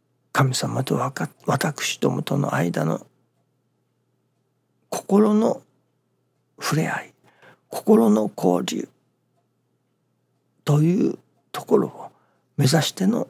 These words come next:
信心でなければならない。またそれがなされねばならない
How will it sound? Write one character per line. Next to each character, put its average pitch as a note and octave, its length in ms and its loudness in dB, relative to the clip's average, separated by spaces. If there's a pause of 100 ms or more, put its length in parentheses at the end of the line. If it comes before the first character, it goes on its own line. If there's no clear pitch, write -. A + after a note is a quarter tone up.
(300)
信 C#3 280 0
心 D3 220 -4
で D3 140 0
な E3 140 -2
け - 120 -6
れ G#3+ 100 -6
ば G3+ 160 -2
な G#2 140 -6
ら D3 120 -6
な D3 180 -14
い。 - 60 -20 (420)
ま C#3 120 2
た - 240 0 (140)
そ - 200 -2
れ F3 120 6
が - 200 2 (200)
な C#3 120 2
さ E3+ 160 2
れ F3+ 140 0
ね F#3+ 180 2
ば G#3+ 160 -2
な D3+ 160 -4
ら C#3+ 120 -6
な C#3 140 -10
い - 100 -20